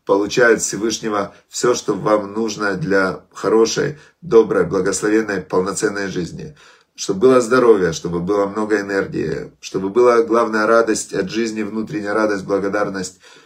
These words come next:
чтобы было счастье в отношениях, чтобы у каждого был партнер, которого вы любите, который любит вас,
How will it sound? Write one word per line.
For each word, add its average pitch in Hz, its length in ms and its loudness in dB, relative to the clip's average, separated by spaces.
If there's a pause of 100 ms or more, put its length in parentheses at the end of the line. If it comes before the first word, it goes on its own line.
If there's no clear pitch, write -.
чтобы 98 300 -2
было 120 520 4 (240)
счастье 113 680 4
в 95 520 0 (760)
отношениях, 107 680 2
чтобы 90 180 -4
у 92 40 -6
каждого 101 340 2
был 92 220 0
партнер, 98 380 -2
которого 92 360 0
вы 92 120 0
любите, 107 360 0
который 87 320 -4
любит 90 300 -4
вас, 110 360 -2